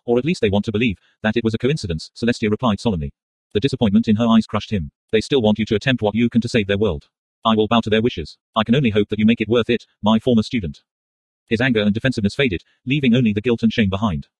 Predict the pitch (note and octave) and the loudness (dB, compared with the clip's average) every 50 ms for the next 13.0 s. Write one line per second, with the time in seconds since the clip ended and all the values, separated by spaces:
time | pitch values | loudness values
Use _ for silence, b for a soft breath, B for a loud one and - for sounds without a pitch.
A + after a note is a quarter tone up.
0 | _ _ _ _ _ - A#2 A2 - C3+ A#2+ - G2 - A#2 G2+ A2 - _ _ | _ _ _ _ _ -2 -2 0 2 0 0 0 -2 0 0 0 0 -2 _ _
1 | - C3 D3+ C3 G2+ - G#2+ G#2 - G#2+ G2+ G2 - C#3+ C#3+ - F#2 F2 - - | -4 0 0 0 0 0 -2 -4 0 0 -2 0 -2 -4 -4 -2 -4 -4 -4 -4
2 | G#2+ G2 A2 G#2+ - - E3 D3 F2 E2 - - - _ _ _ A#2+ A2 B2 C#3 | -4 -2 -2 -4 -2 -2 0 0 0 -2 -4 -8 -16 _ _ _ -2 -2 0 0
3 | B2 A#2 - - A#2+ - G#2 F#2+ - A#2+ G#2 - F2+ E2 - _ _ _ _ _ | 0 0 0 0 -2 0 -2 -2 -2 -4 -4 -4 -8 -12 -14 _ _ _ _ _
4 | _ _ A2+ - - D3 B2+ B3 - A2+ G2+ G2 - A#2+ A#2 - C3 A#2 G#2 F#2+ | _ _ -4 0 2 2 2 2 2 0 0 2 0 -2 0 2 0 0 0 0
5 | - - B2+ B2+ A#2+ A2 G2 - - - E3+ G2+ E2+ F2+ - _ _ - G2 - | -4 0 0 0 0 0 -2 -4 -2 0 0 0 0 -4 -6 _ _ -8 -6 -2
6 | - D3+ A2+ A2 - - _ - A2 G#2 A2 - - A#2 G#2+ G#2 A2 - A2+ F#2+ | 0 0 0 0 -2 -10 _ -6 -2 -2 0 2 2 0 0 0 -2 -2 -2 -2
7 | E2+ D#2 - _ _ _ _ _ _ _ _ A#2 A2 A2 B2 B2+ A#2 A2+ G2 G2 | -2 -8 -14 _ _ _ _ _ _ _ _ 0 2 2 4 2 2 0 -2 0
8 | G#2 G#2+ - - F3 D#3 - G2+ E2+ D#2 - F#2+ F#2+ A#2+ B2 - A2 G2 - C#3+ | -2 -2 0 0 -2 -2 0 -2 -2 -2 -2 -2 0 0 -2 0 -2 -4 -2 0
9 | C#3 G2+ E2+ - - _ _ _ - A#2 A#2+ A#2 A#2+ C3 C3+ A#2+ - G2+ G2+ C3 | 0 0 0 -2 -8 _ _ _ -2 -2 0 2 2 2 0 0 0 0 -2 -2
10 | - - F#2+ E2+ F2 F#2+ A2 A2 A2+ F#2 D2 C2+ - _ _ _ _ _ _ _ | -4 -4 -4 -4 -2 -2 0 0 0 -2 -2 -8 -14 _ _ _ _ _ _ _
11 | _ _ _ _ _ _ B2+ B2+ A#2+ - D#3 - - F#2+ - F#2+ F2 G2 - - | _ _ _ _ _ _ 0 0 2 0 -2 -2 -2 -4 -4 -4 -6 -6 -8 -16
12 | _ _ A#2 G#2+ - - A#2 G2+ - - _ _ - A#2 - - F#2+ - - | _ _ -2 0 0 0 -2 -2 -4 -12 _ _ -8 -4 -4 -4 -4 -4 -8